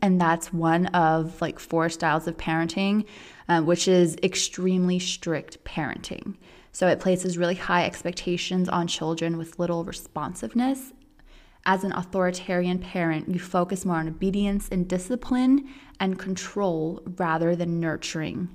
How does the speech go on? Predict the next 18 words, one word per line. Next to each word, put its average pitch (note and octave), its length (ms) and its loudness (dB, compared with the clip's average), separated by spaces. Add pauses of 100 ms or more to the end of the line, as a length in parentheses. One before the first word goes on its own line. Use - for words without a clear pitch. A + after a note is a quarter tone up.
(160)
your D3+ 120 -2
child. - 480 -4 (1600)
So G#3 240 0
when F#3 160 0
I F#3 140 2
say F#3+ 240 0
I F3 240 2
am F3+ 180 2
practicing F3 720 -4
conscious G#3 600 -4
parenting, E3+ 760 0
it's - 160 -6
basically F3 680 0 (100)
the F3+ 100 4
complete F3 520 -2
opposite D3+ 580 -2 (260)
of F#3+ 280 0
that. - 400 -8